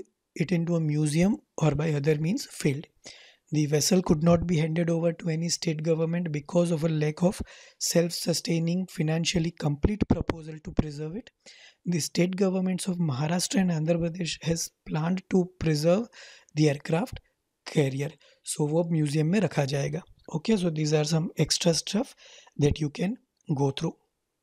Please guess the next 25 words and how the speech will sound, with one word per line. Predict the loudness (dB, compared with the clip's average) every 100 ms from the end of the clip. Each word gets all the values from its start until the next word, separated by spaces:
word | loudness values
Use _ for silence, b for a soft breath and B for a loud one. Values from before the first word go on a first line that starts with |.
| -8
जो | -4 -2 -2
मेन | -2 0 0
चीज़ | 0 -2 0 0
थी |
वो | 2
हमने | 2 0 -4 -6 -2
आगे | -2 0
वाली | 0 -2
स्लाइड | 0 0 0 -2
तक | -4 _ B B B
कवर | 0 0 0 0
कर | 0 2
ली | 0
है। | -4 -8 _ _ _ _ _ _ _ _ _ _ _ _ _ _ _ -20 B B B B B 4
नेक्स्ट | 4 4 2
जो | 2 4
हमारा | 4 4 2 -2 _ 2
टॉपिक | 2 2 -2
है, | 0
that | 0 -2
is | 0 0
again | 2 2
related | 2 2 2 2 2 0
to | 2 2 0 -4 -2
environment | 2 2 2 0 -4